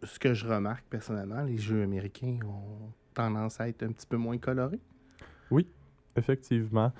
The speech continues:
Speaker 2: Euh, comme je mentionnais, c'est moins abstrait, donc ils vont re-, se mettre dans le concret, souvent des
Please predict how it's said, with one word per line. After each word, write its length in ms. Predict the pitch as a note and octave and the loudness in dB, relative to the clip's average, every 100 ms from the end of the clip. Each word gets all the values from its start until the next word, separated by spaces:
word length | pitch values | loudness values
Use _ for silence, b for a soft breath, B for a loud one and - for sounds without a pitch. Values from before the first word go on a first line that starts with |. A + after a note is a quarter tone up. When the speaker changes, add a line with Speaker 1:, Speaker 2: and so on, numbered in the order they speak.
| B B - | B B 2
Speaker 2:
Euh, 400 | F#2+ G2+ G2 G2+ G2+ _ - | 4 6 6 4 0 _ -4
comme 380 | - G2 F#2+ F#2+ | 0 2 2 0
je 100 | - | 0
mentionnais, 480 | F#2 F#2 G2 A2 B2 - _ | -2 2 4 4 4 -2 _
c'est 200 | - - | -4 4
moins 260 | A2+ A#2+ C#3 - | 6 6 4 4
abstrait, 640 | A2 - - - A#2+ C#3 B B B | 4 2 -10 2 4 4 B B B
donc 300 | G#2+ G#2+ A2 | 6 6 4
ils 40 | - | 0
vont 160 | G2 | 0
re-, 120 | F#2 F#2+ - - | 2 -2 -6 -6
se 160 | - | 2
mettre 140 | C#3 D3 | 4 4
dans 100 | A#2 | 4
le 60 | |
concret, 400 | - G#2+ - C3 | 4 0 2 2
souvent 340 | C3 - A#2 A#2 | 0 0 2 4
des 340 | G#2+ G#2+ | 4 4